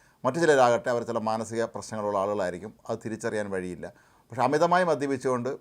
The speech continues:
വിമാനത്തിൽ കയറാൻ എത്തുന്ന യാത്രക്കാരെ പലപ്പോഴും വിമാനത്തിൽ സഞ്ചരിക്കാൻ അധികൃതർ അനുവദിക്കാറില്ല എന്നുള്ളതാണ് യാഥാർത്ഥ്യം.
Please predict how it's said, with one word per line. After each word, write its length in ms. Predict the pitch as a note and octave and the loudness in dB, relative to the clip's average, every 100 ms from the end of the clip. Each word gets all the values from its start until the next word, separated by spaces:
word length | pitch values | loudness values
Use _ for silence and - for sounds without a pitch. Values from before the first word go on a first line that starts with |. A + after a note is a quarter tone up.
| - | -8
വിമാനത്തിൽ 580 | A2 A2+ A#2+ A#2 C3 C3 _ - | -4 -4 -4 -8 -10 -12 _ -4
കയറാൻ 220 | G#2+ A#2 | -2 -2
എത്തുന്ന 200 | G#2+ A2 | -4 -4
യാത്രക്കാരെ 460 | G#2 G#2 G#2+ G2 G2+ | -4 -4 -4 -4 -4
പലപ്പോഴും 480 | G2+ F#2+ A2 G2 G#2 _ - | -6 -6 -4 -4 -6 _ -14
വിമാനത്തിൽ 380 | G2 G2+ G2 G2 | -10 -10 -10 -12
സഞ്ചരിക്കാൻ 540 | G2+ F#2+ G2 G#2+ A#2 _ _ _ - | -10 -10 -8 -8 -8 _ _ _ -10
അധികൃതർ 360 | F#2+ G#2 G#2 - | -4 -2 -4 -6
അനുവദിക്കാറില്ല 840 | G#2+ G#2+ A2 G#2+ A2+ G#2+ G#2+ B2 - | -8 -6 -4 -2 -2 -2 -2 -2 -2
എന്നുള്ളതാണ് 540 | A2+ G#2 G2 F#2+ G#2+ | -6 -4 -2 -2 -4
യാഥാർത്ഥ്യം. 500 | F#2 F2+ - D2+ - | -6 -8 -8 -20 -20